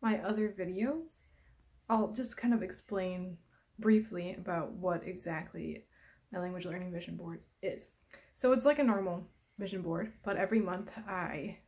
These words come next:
pick a language that I want to improve most in or have the most, like, goals or things I want to do the most in with that language. Not that I don't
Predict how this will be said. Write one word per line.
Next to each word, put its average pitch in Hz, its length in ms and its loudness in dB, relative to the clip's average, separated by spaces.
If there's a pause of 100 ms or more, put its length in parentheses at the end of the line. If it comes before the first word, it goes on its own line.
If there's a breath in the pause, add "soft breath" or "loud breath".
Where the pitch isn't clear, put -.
(240)
pick 214 140 2
a 202 40 0
language 180 460 -4 (520 soft breath)
that 196 120 0
I 190 140 2
want 185 220 0
to 180 40 -2
improve 190 320 -4
most 185 320 -2
in 233 120 4
or 208 100 2
have 185 260 -6
the 190 80 -4
most, 185 280 -4 (600 soft breath)
like, 170 380 0 (180)
goals 262 720 8 (140)
or 180 480 0
things 226 200 6
I 226 40 0
want 202 200 0
to 180 100 -6
do 196 40 -2
the 180 80 -6
most 180 360 -4 (200)
in 196 380 0
with 202 160 -8
that 170 200 2
language. 220 520 2 (400 loud breath)
Not 196 140 -2
that 208 100 4
I 202 80 4
don't 185 400 -2